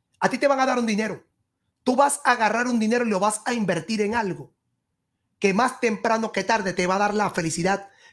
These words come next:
que tanto te mereces. Alguien te va a ayudar a que tú termines de levantarte, a que tú termines de prosperar,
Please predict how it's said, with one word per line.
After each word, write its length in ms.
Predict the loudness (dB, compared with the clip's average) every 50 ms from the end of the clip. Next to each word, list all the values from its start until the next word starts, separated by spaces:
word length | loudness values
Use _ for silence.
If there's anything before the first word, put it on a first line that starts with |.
| _
que 120 | 0 0 2
tanto 480 | 4 4 2 2 2 -2 -2 -4 -4
te 100 | -2 -2
mereces. 640 | -2 -2 -4 -4 -6 -6 -6 -6 -8 -10 -10 -14 _ _ _ _ _ _ _ _ _ _ _ _ _ _ _ _ _ _ _ _ _ _ _ _ _ _ _ _ _ _ _ _ _
Alguien 460 | 2 6 6 6 6 4 2 -2 0
te 100 | 0 0
va 80 | 0 0
a 20 |
ayudar 500 | 0 0 2 2 2 2 0 -4 -10 -16 _ _ _ _ _ _ _ _ -2
a 140 | 0 0 0
que 120 | 0 -4
tú 100 | -2 2
termines 480 | 2 2 4 4 2 2 2 0 0 -2
de 100 | -2 0
levantarte, 840 | 0 0 0 0 0 2 4 4 4 4 0 -6 -10 -18 -20 _ _ _ _ _ _ -4 _
a 100 | 2 2 2
que 100 | 2 0
tú 100 | -2 0
termines 340 | 0 0 2 4 4 4
de 120 | 4 4 2
prosperar, 800 | 0 0 -2 -2 -2 -2 -2 -2 2 4 4 4 4 2 -2